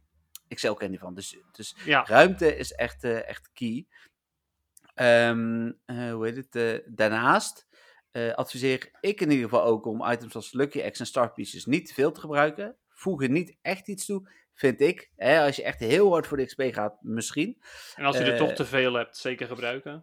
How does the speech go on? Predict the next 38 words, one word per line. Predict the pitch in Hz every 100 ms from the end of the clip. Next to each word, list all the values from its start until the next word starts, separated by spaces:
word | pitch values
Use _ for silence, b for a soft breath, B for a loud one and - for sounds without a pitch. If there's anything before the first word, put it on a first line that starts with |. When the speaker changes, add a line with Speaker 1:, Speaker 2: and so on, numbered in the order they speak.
| -
Speaker 1:
Dan | 127 143 127
zeker. | 117 139 208 226 -
Eh, | 143 127 120
maar | 110 117 143 156 135
dan | 139 139 151
kijk | 151 147
vooral | 151 131 143 160 165 -
ook, | 160 156 -
eh, | 135
wanneer | 127 127 120
dat | 110
niet | 120 165 -
zo | 175
is, | 143 131
naar | 127 120
de | 120 117 -
uren | 156 147 131
wanneer | 123 123
er | 117
bijvoorbeeld | 98 95 143 160 147
een | 123 113
X | -
P |
of | 110 107
Stardust | 117 107 107 -
bonus | 110 110 98 87
is. | 82
Want | 107 95
die | 104
ga | 110
je | 110
dus | 104
met | 113 104
die | 110
Global | 117 113 113
Challenges | 117 110 107 95
vrij | - 135
spelen. | 147 131 123